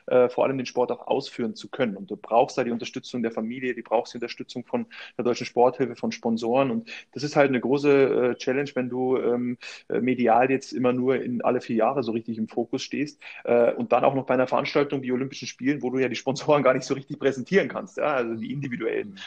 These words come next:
Speaker 1: Und dementsprechend ist das schon eine große Challenge. Ähm, und, äh, klar, im Nachgang, ähm, macht das Ganze natürlich nicht leichter, wenn du das neue Leben startest, mit einem gewissen Alter dann auch. Und, äh, irgendwie, ähm, ich hab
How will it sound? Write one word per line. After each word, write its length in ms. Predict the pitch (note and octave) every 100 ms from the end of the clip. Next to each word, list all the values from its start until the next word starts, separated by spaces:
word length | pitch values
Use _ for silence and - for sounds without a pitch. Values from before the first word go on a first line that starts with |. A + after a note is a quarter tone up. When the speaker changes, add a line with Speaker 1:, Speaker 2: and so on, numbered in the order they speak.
| -
Speaker 1:
Und 140 | - A2+
dementsprechend 520 | B2+ C3 - B2+ B2
ist 180 | C#3 -
das 100 | C#3+
schon 200 | - C#3
eine 120 | C3+
große 320 | A2 C3 C#3
Challenge. 380 | - C3 F#3+ A#3+ - - - - -
Ähm, 420 | C3 C3 C3+ B2+
und, 340 | C3 C3 -
äh, 180 | - B2+
klar, 280 | - D3 G#2+
im 60 |
Nachgang, 540 | A2 B2 - C#3 C3+ A#2+
ähm, 380 | B2 B2 A#2 A#2
macht 260 | A#2 -
das 100 | B2+
Ganze 280 | B2 B2 B2
natürlich 240 | A#2 A#2+
nicht 100 | A#2+
leichter, 380 | A2+ G#2+ B2+ A#2+
wenn 80 | A#2
du 60 | A2+
das 100 | A2+
neue 180 | A2+
Leben 220 | C3 B2 B2+
startest, 440 | - A2+ A#2 -
mit 220 | C3 -
einem 100 | A#2
gewissen 360 | A#2 A2+ - -
Alter 320 | A2+ B2+ C#3
dann 120 | B2
auch. 280 | A2+ A#2 A#2
Und, 200 | A#2 A2+ - - -
äh, 220 | - A#2+
irgendwie, 480 | - A#2 A#2 A#2 A#2
ähm, 500 | G#2+ A2 A2 A2+ -
ich 380 | - - - -
hab 180 | -